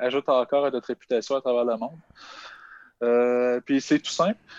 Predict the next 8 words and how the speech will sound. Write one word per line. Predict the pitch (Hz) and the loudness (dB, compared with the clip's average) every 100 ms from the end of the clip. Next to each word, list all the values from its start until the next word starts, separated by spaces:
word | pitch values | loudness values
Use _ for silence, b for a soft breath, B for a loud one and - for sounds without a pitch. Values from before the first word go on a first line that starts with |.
| B | B
C'est, | - 143 | -6 0
euh, | 131 127 123 120 120 117 117 117 117 117 113 110 113 117 | 2 4 6 6 6 4 4 4 4 2 2 0 0 0
le | 123 | 0
principe | - 135 - - | 0 0 0 0
est | 143 | 0
que | - 135 131 127 | 2 2 2 4
le, | 127 123 120 120 123 120 120 120 117 117 113 - | 4 6 6 6 4 4 2 2 0 0 -2 -2
l'alcool | 131 131 - 160 170 | 2 2 4 4 4